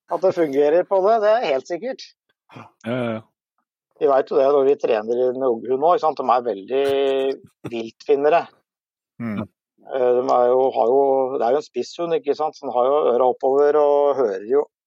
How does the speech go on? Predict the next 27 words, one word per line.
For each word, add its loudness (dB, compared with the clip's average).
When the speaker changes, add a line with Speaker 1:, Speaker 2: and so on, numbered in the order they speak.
Speaker 1:
alt -2
som -8
er. 2
Speaker 3:
Mm. -10
Speaker 1:
Og -2
veldig 0
gode 2
sanser, 0
og -8
veldig 0
godt -2
syn, -2
så -6
han -4
bruker 0
jo 4
alle 2
sansene -4
i -8
tillegg 0
til, 0
eh, 0
nesa, 0
da. -2
Speaker 3:
Ja. -4
Speaker 2:
Mm. -2
Speaker 1:
Så 0